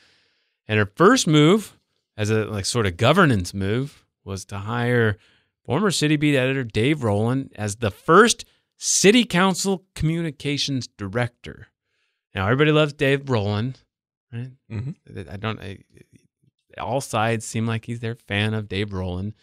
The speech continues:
Speaker 2: Mm-hmm.
Speaker 1: But if you're keeping track, let's, let's try to arrange all this in our mind. The mayor has, what,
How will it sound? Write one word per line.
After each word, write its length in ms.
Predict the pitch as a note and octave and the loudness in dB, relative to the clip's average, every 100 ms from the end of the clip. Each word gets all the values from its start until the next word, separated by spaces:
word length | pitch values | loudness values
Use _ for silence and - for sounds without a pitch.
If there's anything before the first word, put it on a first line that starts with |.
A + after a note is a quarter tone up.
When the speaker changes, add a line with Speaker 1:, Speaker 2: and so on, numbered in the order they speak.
| _ - | _ -18
Speaker 2:
Mm-hmm. 180 | A2+ B2 - | -16 -16 0
Speaker 1:
But 240 | C#3 D3 - B1 _ _ | 2 4 0 -14 _ _
if 140 | C#3+ D#3 | -6 -2
you're 120 | D#3 | 0
keeping 400 | E3 C4+ C#4+ G#3+ | 2 2 2 -2
track, 400 | - F2+ D#2 F2+ _ _ _ _ _ _ _ | -2 -4 -6 -12 _ _ _ _ _ _ _
let's, 360 | A2+ D#3+ - - _ _ | -4 -2 -4 -14 _ _
let's 200 | C3+ D3 | -10 -4
try 180 | - F3+ | 2 4
to 220 | E3 - - | 2 0 -6
arrange 460 | A#2 C3 D3 C3+ | -4 0 0 0
all 160 | B2 A2+ | -2 -2
this 220 | A#2 A2 | -4 -6
in 80 | A#2 | -6
our 120 | A#2+ | -4
mind. 340 | G#2+ F#2 G2+ | -4 -6 -6
The 60 | G2+ | -2
mayor 440 | G#2+ A#2 C#3 F3 | 2 6 6 6
has, 540 | F#3 C#3+ B2+ A#2 - - | 4 0 -2 -4 -8 -14
what, 180 | - E2 | -16 -18